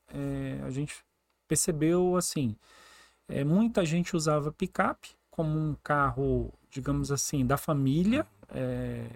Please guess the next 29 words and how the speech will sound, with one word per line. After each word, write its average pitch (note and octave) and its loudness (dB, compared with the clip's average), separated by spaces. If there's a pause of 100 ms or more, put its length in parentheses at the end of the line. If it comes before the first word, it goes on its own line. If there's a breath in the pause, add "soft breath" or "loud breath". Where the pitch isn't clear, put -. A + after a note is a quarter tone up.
(120)
e A#2+ -4
às B2 -2
vezes C3 0
você - 0
via C#3 0
a E3 -4
picape - -2
e F#3+ 0
não F3+ 2
tinha E3 0
uso E3+ 2
nenhum, E3+ 4
né? C3+ 2
Ou C3 0
seja, B2+ -2
a B2+ -4
caçamba C#3+ 0
lá D3 4
totalmente D#3+ 0
limpa. D3+ 0 (800 loud breath)
É, D3 0
mas E3+ 2
a F3+ 2
gente F#3+ 2
percebeu F#3+ 2
que F#3+ -4
vendia F#3+ 4
duzentas F3+ 0
picapes, - -4